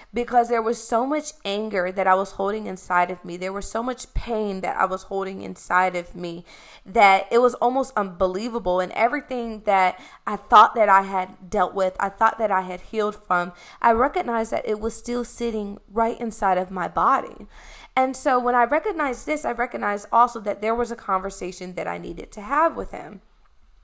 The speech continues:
And I think that when I went to have this conversation with him, that I really wanted to be honest. I wanted to be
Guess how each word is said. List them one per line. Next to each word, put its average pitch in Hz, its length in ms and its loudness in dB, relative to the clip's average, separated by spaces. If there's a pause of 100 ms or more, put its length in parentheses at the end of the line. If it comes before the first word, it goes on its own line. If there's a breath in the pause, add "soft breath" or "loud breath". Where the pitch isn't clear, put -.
(260)
And 233 120 0
I 226 100 2
think 339 400 -6
that 269 220 0
when 208 360 -4 (480 loud breath)
I 226 100 8
went 254 300 -2
to 269 100 -8
have 240 180 2
this 208 160 -6
conversation 202 720 -4
with 190 180 -8
him, 185 320 -4 (380 soft breath)
that 214 300 6
I 214 80 6
really 254 320 0
wanted 233 380 0
to - 120 -8
be 208 260 -12
honest. 196 640 -2 (320 loud breath)
I 220 120 8
wanted 233 460 0
to 233 160 -8
be 202 580 -12